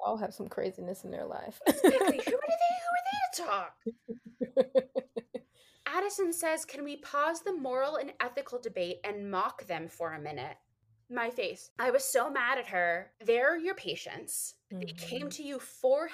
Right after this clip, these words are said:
Speaker 2: help.
Speaker 1: Yeah.
Speaker 2: You are fertility doctors, and they want to
Speaker 1: Yeah.
Speaker 2: have a child. Like,
Speaker 1: Right.
Speaker 2: uh, th-, you're in a place to help these people make a family.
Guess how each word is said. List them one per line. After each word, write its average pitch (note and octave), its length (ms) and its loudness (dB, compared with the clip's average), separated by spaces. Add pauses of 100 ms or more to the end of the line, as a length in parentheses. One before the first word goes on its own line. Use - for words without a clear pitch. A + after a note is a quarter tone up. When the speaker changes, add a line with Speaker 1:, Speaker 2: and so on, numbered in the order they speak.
(240)
Speaker 2:
help. - 480 -4 (220)
Speaker 1:
Yeah. F#3 400 -6
Speaker 2:
You A#3 300 -4
are - 280 -4
fertility C4 760 -2
doctors, - 840 -8 (320)
and B3 120 0
they B3 120 4
want G#3 380 -6
to F3+ 60 -8
Speaker 1:
Yeah. F3+ 40 -8
Speaker 2:
have A#3+ 160 -2
a - 100 -6
child. - 880 -4 (340)
Like, F#3 400 0
Speaker 1:
Right. F#3+ 160 -14 (460)
Speaker 2:
uh, A#3+ 40 -4
th-, - 180 -8 (360)
you're B3 320 4
in D#4+ 460 -2 (320)
a B3 80 -2
place - 640 -2
to A3+ 140 -6
help A3+ 460 -4
these A#3+ 200 -8
people F#3+ 600 -4 (400)
make A3+ 260 -2
a G3+ 60 -6
family. - 600 -8